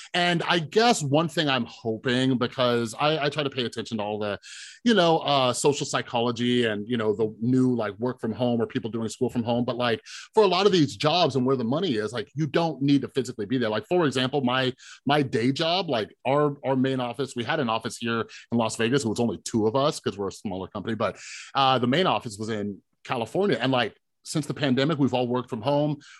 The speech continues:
Once it stopped, like, or once, like, things kinda chilled out and we could go back to the office, like, they just decided, like, "Hey, you guys can just work for, from home, and I'm saving money on gas, and I could just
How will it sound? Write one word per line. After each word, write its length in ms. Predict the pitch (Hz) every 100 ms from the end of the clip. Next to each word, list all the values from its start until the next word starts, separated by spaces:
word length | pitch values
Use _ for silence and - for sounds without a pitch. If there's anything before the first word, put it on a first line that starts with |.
| _ _
Once 220 | 123 139 143
it 100 | 123
stopped, 520 | - 127 143 175 147
like, 180 | 135 135
or 140 | 151
once, 240 | 139 156
like, 120 | 156 131
things 220 | 147 135
kinda 220 | 151 127
chilled 280 | - 147 117
out 140 | 123
and 80 | 135
we 80 | 110
could 260 | - 123
go 120 | 123 143
back 180 | 156
to 80 | -
the 100 | 180
office, 440 | 180 208 240 254 - - - - _
like, 240 | 143 143 120 -
they 220 | 143 151
just 160 | 151 147
decided, 320 | 131 151 139
like, 160 | 139 123
"Hey, 140 | 185
you 120 | 101
guys 200 | 107 131
can 100 | -
just 260 | 123 117 101
work 200 | 113 -
for, 200 | 113 92 -
from 180 | - 110
home, 220 | 151 123
and 80 | 107
I'm 80 | 104
saving 320 | - 117 101
money 160 | 117
on 220 | 101 90 95
gas, 480 | 160 160 156 151
and 80 | 123
I 80 | 92
could 100 | 98
just 240 | 98 -